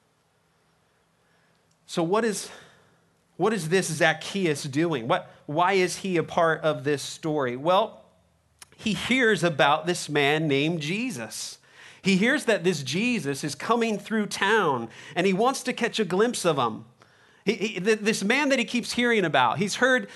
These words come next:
the stories of him doing miracles and of him performing all these incredible things and teaching these just really counter,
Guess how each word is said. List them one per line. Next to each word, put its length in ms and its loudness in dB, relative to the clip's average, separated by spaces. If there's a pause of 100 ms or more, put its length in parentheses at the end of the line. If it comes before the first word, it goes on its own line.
(120)
the 100 2
stories 520 4
of 120 2
him 180 2
doing 300 2
miracles 640 2
and 140 0 (200)
of 120 4
him 100 2
performing 580 0
all 120 6
these 160 0
incredible 500 0
things 400 -2
and 160 -2
teaching 420 -4
these 220 -2 (260)
just 220 -4
really 460 0
counter, 520 2